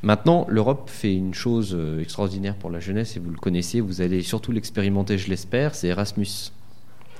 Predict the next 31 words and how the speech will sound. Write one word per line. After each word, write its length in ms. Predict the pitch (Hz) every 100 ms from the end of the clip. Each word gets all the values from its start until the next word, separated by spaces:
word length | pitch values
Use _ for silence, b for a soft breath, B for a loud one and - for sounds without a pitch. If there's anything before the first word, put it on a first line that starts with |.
| -
C'est 160 | -
la 80 | 92
mobilité. 600 | 95 98 101 104 107 98 - B B B B B B B -
Donc 180 | 98 98
depuis, 440 | 113 - 120 113
euh, 360 | 92 90 90 90
depuis 260 | 95 107
très 160 | - 120
longtemps, 380 | 107 104 135 127
l'Union 220 | 104 95
européenne 380 | 92 107 110 110
finance 640 | - 120 120 113 107 95
et 80 | 95
aide 420 | 127 113 95 87 - - - - - -
par 160 | 107 113
des 140 | 123
programmes 640 | - 120 107 113 110 87 87
et 140 | - 104
des 100 | 113
partenariats 540 | 110 - 110 104 110
entre 180 | 101 104
les 160 | 92 95
universités 640 | 90 87 - - 131 175 -
à 80 | -
ce 100 | -
qu'il 380 | 107 95 87 B B B B -
y 160 | 92 107
ait 40 |
des 200 | 98 98
échanges 260 | 95 123 113
d'étudiants. 400 | 107 98 98